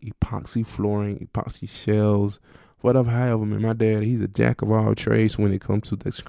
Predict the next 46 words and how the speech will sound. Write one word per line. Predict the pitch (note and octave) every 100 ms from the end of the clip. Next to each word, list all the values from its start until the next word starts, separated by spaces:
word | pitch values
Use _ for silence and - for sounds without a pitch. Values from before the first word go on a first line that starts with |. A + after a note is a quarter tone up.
| -
construction | - G#2 - G#2+ - G#2
world. | G#2 G2+ - - - -
He | A#2
can | A2+ A2
build | G2+ G2+
anything, | A2 A2 - F#2 F#2
man. | G2 G2+
I've | G#2 G2+
seen | - G2+
him | F#2+
build | F#2+ G2+
a | G2
lot | G#2 G2+
of |
stuff, | - G#2 G2+ - - - -
and | F#2+
I've | G#2 G#2 G2
seen | G#2 G2
him. | G2
He's | G#2+ A2
very | A#2 A#2
gifted | A2 G#2+ F#2
when | F#2+ F#2
it |
comes | F#2+ G2
to | -
that | -
type | - -
of | G#2
stuff. | - F2+ - - -
So | - F#2+
I | G2+
do | G#2 A2 G#2+
plan | - A2+ G#2+ G2+
on | G2+ G2+
helping | G#2+ G#2+
him | A2 G#2 G2 G2 - _ -
up | G#2 G2 -
the |
score | - - G#2 G#2 F2+ - -
on | G2
that. | G2 G2 G#2 G2+
I | -
plan | - G#2 G#2
on | G2+
him | G#2 G2